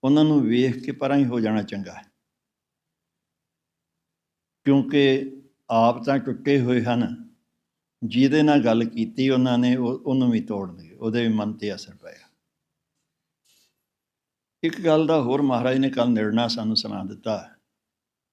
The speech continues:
ਕਿ ਨਾਮ ਧਨ ਤੋਂ ਬਿਨਾਂ ਸਾਰਾ ਜਗਤ ਨਿਰਧਨ ਹੈ, ਗਰੀਬ ਹੈ, ਕੰਗਾਲ ਹੈ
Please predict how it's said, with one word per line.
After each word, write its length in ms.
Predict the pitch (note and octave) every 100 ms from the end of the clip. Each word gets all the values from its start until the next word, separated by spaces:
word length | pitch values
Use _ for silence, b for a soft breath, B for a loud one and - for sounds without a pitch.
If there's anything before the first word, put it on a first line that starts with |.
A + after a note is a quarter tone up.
| _ _ _ _ _ _ _ _ _ _
ਕਿ 100 | -
ਨਾਮ 520 | C#3 A#2 A2+ C3+ F3+ -
ਧਨ 280 | D#3+ C3
ਤੋਂ 160 | - C#3
ਬਿਨਾਂ 300 | A#2+ A#2 A#2+
ਸਾਰਾ 380 | A#2 G#2+ G#2+ A2
ਜਗਤ 340 | G2+ G#2 G2
ਨਿਰਧਨ 540 | A#2+ G#2+ A2+ A2+ A#2 G#2+
ਹੈ, 420 | G2 G2+ A2+ G2+
ਗਰੀਬ 300 | A2 A2 A2+
ਹੈ, 200 | G#2+ G#2+
ਕੰਗਾਲ 540 | A2+ A#2 A2 G#2 B2 A2+
ਹੈ 440 | G2+ G2 - _